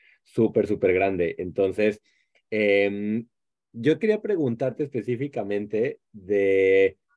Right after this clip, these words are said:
cuando volteas a ver la industria hipotecaria, es una industria extraordinariamente compleja,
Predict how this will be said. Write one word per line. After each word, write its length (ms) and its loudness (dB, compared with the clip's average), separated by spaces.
cuando 220 0
volteas 240 -2
a 60 -2
ver 260 -6
la 180 -2
industria 340 -4
hipotecaria, 720 -4
es 220 -4
una 140 -4
industria 560 -6
extraordinariamente 1000 0
compleja, 640 -6